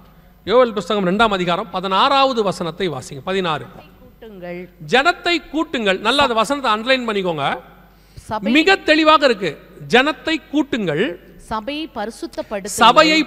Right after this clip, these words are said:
Speaker 1: பரிசுத்தப்படுத்துங்கள்.
Speaker 2: முதியோரை சேருங்கள்.
Speaker 1: முதியோரை சேருங்கள்.
Speaker 2: பிள்ளைகளையும்
Speaker 1: பிள்ளைகளையும்
Speaker 2: பாலுண்கிற குழந்தைகளையும் கூட்டுங்கள்.
Speaker 1: பாலுண்ணுகிற குழந்தைகளையும் கூட்டுங்கள்.
Speaker 2: மணவாளன் தன் அறையையும்
Speaker 1: மணவாளன் தன்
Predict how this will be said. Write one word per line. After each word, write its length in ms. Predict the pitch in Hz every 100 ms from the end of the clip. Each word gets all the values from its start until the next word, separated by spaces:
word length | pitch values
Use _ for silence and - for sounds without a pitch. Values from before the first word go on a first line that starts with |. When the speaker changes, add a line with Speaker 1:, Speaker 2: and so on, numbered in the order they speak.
| -
Speaker 1:
பரிசுத்தப்படுத்துங்கள். 1000 | 247 285 359 370 294 220 190 160 135 156 - - 208
Speaker 2:
முதியோரை 500 | 226 277 294 302 311
சேருங்கள். 600 | - 208 208 208 180 180
Speaker 1:
முதியோரை 500 | 285 349 339 311 262
சேருங்கள். 640 | - 247 262 247 165 147
Speaker 2:
பிள்ளைகளையும் 1120 | - - 254 294 320 269 220 190 165 165 190 202
Speaker 1:
பிள்ளைகளையும் 720 | 247 262 247 254 262 294 165 -
Speaker 2:
பாலுண்கிற 600 | 214 233 262 269 277 302
குழந்தைகளையும் 760 | - 240 247 269 269 277 294 277
கூட்டுங்கள். 520 | 208 208 190 165 160 170
Speaker 1:
பாலுண்ணுகிற 800 | 233 294 311 311 311 311 330
குழந்தைகளையும் 720 | 330 247 285 285 285 302 339 -
கூட்டுங்கள். 640 | 311 330 233 165 175 320 185
Speaker 2:
மணவாளன் 680 | 202 226 233 233 254 339
தன் 180 | - 190
அறையையும் 480 | 165 165 202 214 165
Speaker 1:
மணவாளன் 760 | 160 220 285 311 302 294 254 -
தன் 180 | 220